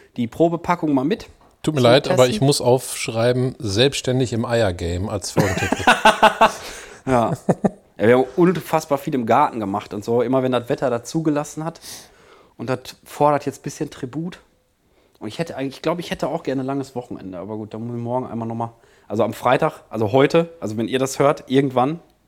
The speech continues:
Speaker 1: irgendwann Freitag auf jeden Fall. Aber das geht vorbei und dann ist ja auch direkt wieder Wochenende. Also eigentlich geht's. Also ist es ein Montag,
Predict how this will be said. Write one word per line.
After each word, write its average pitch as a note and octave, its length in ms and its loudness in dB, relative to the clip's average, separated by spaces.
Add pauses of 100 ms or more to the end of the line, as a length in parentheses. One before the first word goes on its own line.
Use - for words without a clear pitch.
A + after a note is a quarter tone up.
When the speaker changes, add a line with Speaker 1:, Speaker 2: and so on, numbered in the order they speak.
(440)
Speaker 1:
irgendwann C#3+ 360 2
Freitag C#3 340 2
auf C3+ 160 -10
jeden C#3+ 100 -4
Fall. C#3 240 -4 (1300)
Aber C3 160 4
das B2 160 0
geht B2+ 160 0
vorbei G#2 400 0
und G#2 80 -2
dann A2 120 0
ist A2+ 140 -6
ja B2 60 0
auch G#2+ 100 -2
direkt A2 240 -8
wieder G#2+ 180 -2
Wochenende. G2 420 -6
Also G2+ 140 -2
eigentlich B2 260 -2
geht's. A#2 180 -4
Also A#2 180 -4
ist D3+ 120 -2
es D#3+ 180 -2
ein C#3 160 2
Montag, G3+ 580 2